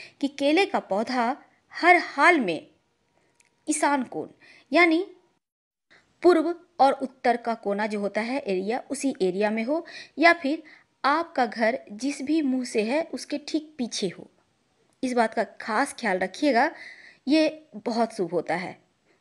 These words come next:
अगर आपको सूट नहीं करता है केले का पौधा तो प्लीज मत लगाइएगा।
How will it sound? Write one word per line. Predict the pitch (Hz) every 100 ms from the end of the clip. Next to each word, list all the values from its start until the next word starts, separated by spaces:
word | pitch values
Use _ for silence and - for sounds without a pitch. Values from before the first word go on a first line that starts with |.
| -
अगर | 226 240
आपको | 214 214 233
सूट | 254 240
नहीं | 233 233 330
करता | 294 226 220
है | 220
केले | 208 196 190
का | 185
पौधा | 180 185 208 311
तो | 330 220
प्लीज | 226 269
मत | 226 185 185
लगाइएगा। | 175 170 160 156 -